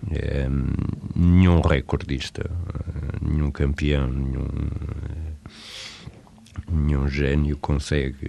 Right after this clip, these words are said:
eh, só à custa de, de capacidades cognitivas, atingir desempenhos superiores. E, portanto, há um conceito que é fundamental aqui também, que é o, a ideia de prática deliberada, que, que é uma prática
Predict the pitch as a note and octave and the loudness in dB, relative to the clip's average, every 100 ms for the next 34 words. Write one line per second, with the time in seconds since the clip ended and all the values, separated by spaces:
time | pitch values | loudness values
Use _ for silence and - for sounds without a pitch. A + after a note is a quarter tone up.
0 | - - C#2+ - - - - D#2+ D#2 C#2+ | -8 -6 -6 -6 -6 -4 2 4 4 2
1 | - D#2+ D2+ - - C2 C#2 D2 C#2 C#2+ | -2 -2 -2 -4 -8 -10 -6 -6 -4 -6
2 | D2 - C#2 C#2+ C#2 D2+ C#2 B1+ - - | -6 -4 -2 -2 -2 0 0 -2 -6 -4
3 | C#2 C2+ C2+ - C#2 C#2 D2 C#2 E2 C#2+ | -2 -2 -6 -8 -8 -6 -4 -4 -2 -2
4 | C#2+ C#2 C2 - - C#2 C#2+ - D#2 D2 | -4 -6 -8 -14 -10 -10 -8 -8 -10 -14
5 | - - - D2 - - - - - - | -16 -20 -12 -12 -12 -16 -20 -18 -18 -18
6 | - - - - - D#2+ D#2+ - E2+ D2+ | -20 -20 -20 -12 -2 0 -2 0 2 4
7 | E2 E2+ E2+ F2 E2 - E2+ C#2+ - D#2 | 6 6 6 4 4 4 2 2 0 0
8 | - D#2 D2+ C#2+ - D2 D2+ C#2 - E2 | 2 2 2 0 0 0 0 -2 -6 -8
9 | - D#2+ - D#2+ D2 D2+ D#2 F2 - D#2 | -6 -8 0 2 2 2 0 -2 -4 0
10 | D#2 D#2+ F#2 E2+ - - - - D3+ D#2 | 0 0 -4 -8 -16 -18 -18 -20 -10 -6
11 | D#2+ D2+ - - E2 E2+ - - - E2 | -4 -4 -6 -8 -10 -10 -10 -8 -2 0
12 | D#2+ E2+ E2 D2 C#2 F2+ D2 D#2 D2+ D#2+ | 4 6 6 4 4 4 4 2 0 2
13 | D#2+ D#2 D2 D2+ D#2 E2+ F#2 E2 - E2 | 2 2 2 0 2 0 -2 -6 -6 -4
14 | D#2 - D#2+ D2+ D2+ D2+ - D#2 D2+ - | -4 -4 0 0 0 -2 0 0 0 -2
15 | D2+ D2 - | -8 -8 -8